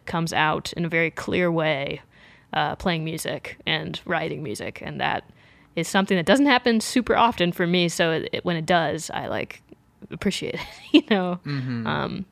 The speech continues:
Speaker 1: but yeah, with Ange and, like, Printer's Devil and those songs, um,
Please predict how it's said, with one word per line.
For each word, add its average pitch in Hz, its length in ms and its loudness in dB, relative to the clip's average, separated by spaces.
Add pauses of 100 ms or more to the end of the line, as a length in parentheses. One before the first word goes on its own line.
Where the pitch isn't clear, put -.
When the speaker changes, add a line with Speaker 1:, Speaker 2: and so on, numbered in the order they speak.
(540)
Speaker 1:
but 196 100 0
yeah, 175 120 6
with - 140 -4
Ange 185 400 2
and, 165 60 -4
like, 165 120 -6
Printer's 160 240 -2
Devil 156 380 -2
and 160 140 -6
those 160 120 -6
songs, - 600 -8
um, 170 380 -8